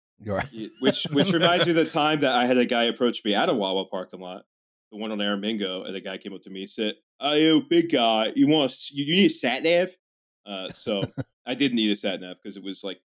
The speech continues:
Speaker 2: five years ago, and I have it, one on my phone.
Speaker 1: Mm.
Speaker 2: Uh, but yeah, uh, go to Ten Thousand Losses.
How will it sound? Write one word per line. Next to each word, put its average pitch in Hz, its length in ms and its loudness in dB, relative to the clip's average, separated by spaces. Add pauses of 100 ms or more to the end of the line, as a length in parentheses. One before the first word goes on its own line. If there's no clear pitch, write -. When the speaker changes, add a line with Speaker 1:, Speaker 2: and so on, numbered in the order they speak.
Speaker 2:
five 95 180 -12
years 92 180 -14
ago, 82 240 -12 (400)
and 92 120 -20
I 98 60 -16
have 95 120 -18
it, 92 80 -20 (180)
one 87 120 -20
on 85 60 -20
my 64 160 -20
phone. 87 140 -20 (580)
Speaker 1:
Mm. 131 40 -4
Speaker 2:
Uh, 135 260 4 (300)
but 165 220 2
yeah, 143 280 2
uh, 147 220 2
go 180 160 4
to 254 100 4
Ten 156 220 -2
Thousand 151 320 0
Losses. 143 640 0